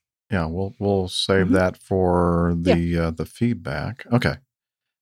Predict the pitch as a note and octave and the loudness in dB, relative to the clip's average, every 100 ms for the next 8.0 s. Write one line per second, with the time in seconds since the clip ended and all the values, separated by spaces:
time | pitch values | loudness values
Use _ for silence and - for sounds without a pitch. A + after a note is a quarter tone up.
0 | _ _ _ - F#2+ F#2 F2+ F2 F#2 - | _ _ _ -4 2 2 2 0 -2 -8
1 | _ _ _ _ _ _ _ _ _ _ | _ _ _ _ _ _ _ _ _ _
2 | _ _ - E2 E2+ - - E2+ E2 - | _ _ -10 -6 -6 -6 -8 -8 -8 -10
3 | F2 D#2+ F#2+ D#2 G2 C#3 C3+ E2 D2 - | -10 -4 -4 -2 0 0 0 -4 -6 -2
4 | A3 G#3+ - G#3 D#3+ - - - D#3 - | 2 2 2 -2 -2 -6 -10 -10 -14 -16
5 | - - - D3 - D#2+ D#2 G#2+ G2+ G2 | -8 -6 0 0 0 -4 -4 -6 -4 -4
6 | F2 E2+ E2+ - F#2 F2 E2+ D#2+ F2 G2 | -4 -4 -2 0 2 -2 -4 -4 -2 0
7 | C#3 A2 D3 - G2+ E2+ E2+ C3 G2+ | 2 2 -2 -2 -4 -4 -2 0 0